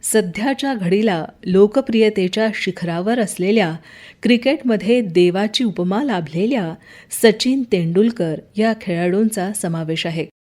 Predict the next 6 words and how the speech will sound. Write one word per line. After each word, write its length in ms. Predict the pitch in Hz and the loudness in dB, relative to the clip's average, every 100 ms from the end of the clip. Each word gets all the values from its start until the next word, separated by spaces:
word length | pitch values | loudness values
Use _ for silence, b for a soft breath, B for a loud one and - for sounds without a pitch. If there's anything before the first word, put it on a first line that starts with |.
| _ _ _ _ _ _ | _ _ _ _ _ _
क्रीडा 300 | 240 240 262 | 4 6 4
क्षेत्राला 680 | 294 - 208 185 214 220 208 | 0 2 2 2 0 2 0
प्रोत्साहन 720 | 220 196 185 185 233 220 262 | 0 2 2 0 0 2 2
देण्यासाठी 720 | 214 175 180 180 202 208 165 | 2 0 -2 -2 -2 -2 -2
प्रत्येक 760 | 170 - 214 220 - 277 277 202 | -2 2 2 0 -4 -4 -2 -2
वर्षी 560 | 175 185 220 208 160 | 0 2 2 0 -2